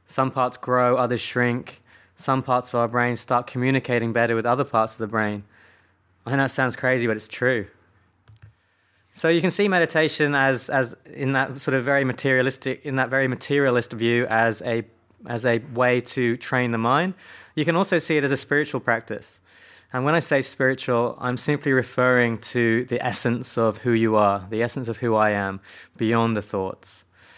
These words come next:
You know when your head's thinking one thing and your heart's feeling another? That voice of intuition or that knowing is what I'm talking about. So in that context, meditation is the spiritual practice of connecting with your heart,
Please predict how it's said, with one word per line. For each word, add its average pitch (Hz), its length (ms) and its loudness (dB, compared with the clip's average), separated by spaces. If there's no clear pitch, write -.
You 127 100 -4
know 147 120 2
when 139 120 2
your 120 100 0
head's 127 260 -2
thinking 120 340 -2
one 120 180 0
thing 120 260 0
and 113 100 0
your 107 80 -4
heart's 117 300 0
feeling 113 260 0
another? 113 420 0
That 120 100 -2
voice 120 380 0
of 117 240 2
intuition 120 720 0
or 110 60 2
that 101 160 0
knowing 113 580 0
is 107 140 -6
what 117 120 2
I'm 110 100 0
talking 110 320 -4
about. 98 320 -4
So - 160 -4
in 120 60 -2
that 151 160 -2
context, 120 640 0
meditation 120 720 0
is 110 240 -2
the 113 160 -2
spiritual 123 440 0
practice 123 760 -4
of 117 160 -4
connecting 113 800 -4
with 117 180 -2
your 117 140 2
heart, 139 360 0